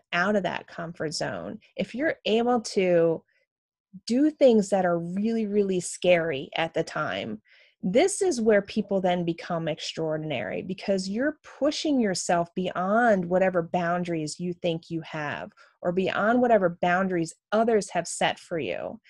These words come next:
And by being able to do things that are scary, to take that risk,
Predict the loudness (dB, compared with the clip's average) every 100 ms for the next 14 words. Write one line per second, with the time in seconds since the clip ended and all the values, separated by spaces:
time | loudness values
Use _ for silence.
0 | -20 -20 _ 0 2 2 0 -2 -6 _
1 | _ -2 -2 2 2 2 4 2 2 0
2 | -2 -4 -4 -2 -2 0 2 2 2 2
3 | 2 -2 0 0 0 -2 -8 _ -6 -6
4 | -6 -2 0 2 2 0 0 0 0 0
5 | -4 -6